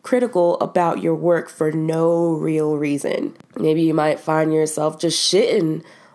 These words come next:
on yourself and what you do just out of nowhere. That could be a sign that maybe you might need to take a break. So one thing to understand about slumps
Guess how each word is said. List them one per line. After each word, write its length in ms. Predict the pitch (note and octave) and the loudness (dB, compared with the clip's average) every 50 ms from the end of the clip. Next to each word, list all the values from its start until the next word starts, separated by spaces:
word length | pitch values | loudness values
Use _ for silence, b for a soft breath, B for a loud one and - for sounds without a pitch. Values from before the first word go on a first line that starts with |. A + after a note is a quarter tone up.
| B _ - | B _ -2
on 180 | E3 D#3+ D#3+ D#3 | 0 2 2 2
yourself 580 | D#3 D#3 - - D3+ C#3+ C#3 C#3+ D3 C#3+ - - | 0 0 0 2 2 2 2 2 -2 -2 -2 -2
and 160 | - D#3+ D#3+ | -2 0 0
what 180 | D#3+ D#3+ - - | 0 -2 -2 -4
you 120 | E3 F3 | -4 -4
do 480 | D#3 - F#3 A3 B3 A3+ F3+ D3+ D3 D#3 | -2 -2 -2 0 2 2 2 2 0 0
just 260 | - E3 D#3 - - _ - | -2 -2 -2 -4 -4 _ 0
out 240 | E3 E3 E3+ E3+ | 2 2 4 2
of 120 | F3 E3+ E3+ | 2 2 2
nowhere. 540 | F3 F3 F3+ E3+ D3+ - G#1+ B1+ D#2+ B2 F#3 b b b b b b b b b b b b b _ - | 2 2 2 2 0 0 -2 -2 -4 -4 -6 b b b b b b b b b b b b b _ -2
That 680 | - E3 E3 E3 E3 D#3+ E3 E3 - - - - - - _ - | 0 2 2 2 2 2 0 -2 -4 -6 -6 -6 -6 -8 _ -6
could 240 | - - E3 D#3 D#3 | -4 -2 -2 -2 -2
be 180 | E3 D#3+ D#3 | -2 0 0
a 60 | D#3 | 0
sign 500 | D#3 - - D#3 D3+ D3+ D3+ D3+ D#3 D#3+ | 0 0 0 0 2 2 2 2 0 0
that 300 | D#3 D#3+ D#3 D#3+ - - | 0 0 0 -2 -2 -4
maybe 340 | C#4 E4+ G4+ G4+ F#4 F#4 F#4 | -2 -2 -2 -2 0 0 0
you 460 | F4 E4+ E4+ E4+ E4 D#4+ D#4+ D#4 D#4 | 0 0 0 0 0 0 0 0 -2
might 560 | D4 C#4 C#4 D4 C#4+ C#4+ C#4 C#4 C#4 C#4 - B3 | -2 -2 -2 0 0 0 0 0 -2 -2 -4 -4
need 320 | B3 A#3+ A#3+ A#3+ A#3 A#3 | -4 -2 -2 -2 -4 -6
to 80 | - - | -10 -6
take 240 | - C4 B3 A#3+ | -4 -4 -4 -2
a 40 | B3 | -4
break. 240 | - E4 E4 F#3 - - - - - - - | -4 -4 -4 -4 -6 -10 -16 -20 -20 -18 -10
So 600 | - - B3 B3 B3 A#3+ A#3+ A#3+ A#3 - - - - - - - - - - - - - | -2 2 4 4 4 4 4 2 0 0 -4 -10 -20 -20 -20 -20 -20 -20 -20 -20 -20 -8
one 260 | - G#3 C4+ D4 D#4 E4+ | -2 0 2 2 2 2
thing 220 | D4+ C4+ C4 B3+ | 2 2 2 2
to 140 | A3 B3 - | 0 0 0
understand 800 | - F3+ F#3 F3+ F3 - E3+ D#3 D3+ D3+ D3+ D3+ D3+ D3+ - - - - | 0 0 0 -2 -2 -4 -2 -2 -2 -2 -2 -2 -4 -6 -8 -10 -12 -12
about 580 | D#3 D#3 - D#3+ D#3 D3+ D3+ D3+ D#3 D#3 - - _ _ _ - - - - | -10 -6 -4 -4 -2 -2 -2 -2 -4 -4 -6 -12 _ _ _ -20 -20 -20 -18
slumps 720 | - - - - - D#3+ D3+ D3 D3 D3 - - - - | -14 -14 -10 -6 -4 -4 -4 -4 -4 -6 -8 -10 -10 -12